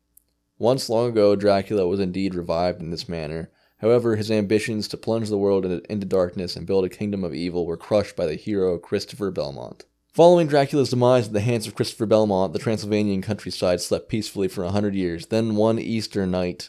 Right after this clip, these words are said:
the townspeople were celebrating the joyous holiday with a splendid carnival. But in the ruins of the old monastery on the edge of town, the followers of darkness were holding a black mass to revive the evil count and give him eternal life.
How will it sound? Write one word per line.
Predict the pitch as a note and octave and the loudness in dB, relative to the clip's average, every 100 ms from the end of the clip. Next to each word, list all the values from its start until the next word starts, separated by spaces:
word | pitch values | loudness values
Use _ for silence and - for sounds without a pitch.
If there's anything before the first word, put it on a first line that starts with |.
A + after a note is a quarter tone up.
| - | -12
the | F#2+ | -4
townspeople | G#2+ A#2 A#2+ G#2+ F#2 | -2 0 -2 -6 -6
were | F#2 | -4
celebrating | F2+ G#2+ G#2 G2 F#2 F#2 | -2 2 2 2 0 -2
the | |
joyous | E2+ G2 F#2+ F2 | -2 0 2 0
holiday | A2 G2 F#2+ F2 | 0 2 2 0
with | F2 | 0
a | E2+ | -4
splendid | - A2 A2+ G#2+ G2+ | -4 -2 0 -2 -2
carnival. | G#2 F#2+ F2 - - _ _ _ - | -2 -2 -2 -8 -10 _ _ _ -2
But | A#2+ | 0
in | A2+ | 2
the | |
ruins | A#2 C3+ B2+ | 4 4 4
of | A2 | 0
the | A2 | 4
old | G#2+ A2 | 4 4
monastery | G#2 F#2 F2+ - F#2 F#2+ F2+ | 2 0 -2 -2 0 0 0
on | |
the | F2 | -2
edge | E2+ F#2 | -4 -6
of | F2 | -8
town, | - F#2 E2+ F2+ - _ _ _ _ _ | -6 -4 -4 -6 -10 _ _ _ _ _
the | - | -8
followers | - A#2+ A#2 A2 F#2+ | 2 6 6 6 2
of | |
darkness | F#2 F#2 F#2 F#2 - | 2 2 2 -4 -6
were | F2+ | -4
holding | A#2 G#2+ G2+ | 0 0 0
a | F2 | 0
black | G2 F#2 F#2 | 0 0 -4
mass | F#2 F#2 - | -4 -4 -6
to | F2+ | -6
revive | F2+ F#2+ G2+ | 0 0 0
the | F#2 | -2
evil | F2 F2+ E2+ | -4 -4 -6
count | F2 E2+ F2+ F#2 | -6 -8 -8 -8
and | F2+ | -4
give | F#2+ | -4
him | G2 E2+ | -4 -8
eternal | E2+ F#2+ F2 | -6 -4 -4
life. | D#2 A1+ - - | -4 -4 -8 -20